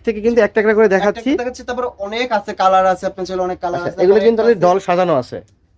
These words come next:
Speaker 2: একটা আছে ফুল মেরুনের ভিতরে, জামাই বউ যে ম্যাচিং করতে চায়,
Speaker 1: হ্যাঁ।
Speaker 2: সেটাও দেখতে পারেন।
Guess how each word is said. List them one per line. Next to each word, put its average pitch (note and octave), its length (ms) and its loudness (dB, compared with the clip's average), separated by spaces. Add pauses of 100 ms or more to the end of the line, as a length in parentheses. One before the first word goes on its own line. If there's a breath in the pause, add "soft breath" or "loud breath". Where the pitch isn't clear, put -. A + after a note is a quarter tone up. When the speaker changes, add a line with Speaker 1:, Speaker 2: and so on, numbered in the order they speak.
(440)
Speaker 2:
একটা G#3 240 -10
আছে A#3+ 140 -8 (100)
ফুল C4 120 -16
মেরুনের A#3+ 360 -6
ভিতরে, B3 420 -8
জামাই G#3 300 -2
বউ G#3 140 0
যে G#3 100 -2
ম্যাচিং G3+ 320 -6
করতে G3 280 -12
চায়, C4 260 -10 (160)
Speaker 1:
হ্যাঁ। D#3 160 -10 (100)
Speaker 2:
সেটাও F#3 300 -10
দেখতে F#3+ 240 -12
পারেন। G3 240 -6